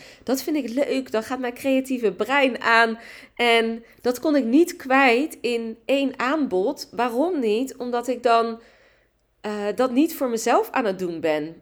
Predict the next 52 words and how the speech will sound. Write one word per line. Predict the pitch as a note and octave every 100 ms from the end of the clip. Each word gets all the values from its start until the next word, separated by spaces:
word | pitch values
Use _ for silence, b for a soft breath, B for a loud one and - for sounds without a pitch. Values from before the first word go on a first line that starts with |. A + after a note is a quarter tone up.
| _
Want | G3 A#3+ A#3+ - -
in | A#3+
mijn | B3 A#3+
aanbod | - C#4+ F#4 C4+ A3+
kan | - A#3+ -
ook | C4+ E4 F4
zoveel | - C4 C#4+ C4+
variatie | C4 A#3 A#3 A#3 A3+ A#3 -
en | - G#3
creatie | - A3 G#3+ C4 C4
komen. | - G3+ G3+ G3+
Maar | G#3+
tegelijkertijd | A#3+ A3 A#3 C4 A#3+ F#3
heb | G3
ik | G3 -
ook | C4+ D#4+
heel | B3+
vaak | - F3 F3
gemerkt: | F3+ E3 E3 F3 B B B
als | -
ik | G3
dat | G#3 G#3
in | G3+
mijn | G#3
eentje | A3 C#4+ D4
moest | G3+ F3 F3
doen, | E3 E3+ F#3+
zet | F#3+ G3+
ik | G3+
een | G3+
programma | G3 G3 F#3+ C4 C4 -
op. | F3 F3 B B B B
Nou, | - A#3+
daar | F3+
was | G3
ik | G#3+ F#3+
dan | B3 - -
echt | D#4 -
wel | C#4+
een | G#3+
paar | G3 G3+
weken | G3 G3+ G#3
mee | G3+
bezig. | F#3 B3+ D#4+ G#3+ F#3 -
Ook | C#4+ F4+
omdat | C#4+ A3 F3+
je | G#3+ -
technisch | C4+ C#4 - C4 B3+
achter | - -
de | G#3
schermen, | A#3 - C4+ C4 B3+ B3
funnels, | A#3+ D4+ C#4 C4+ B3+ B3+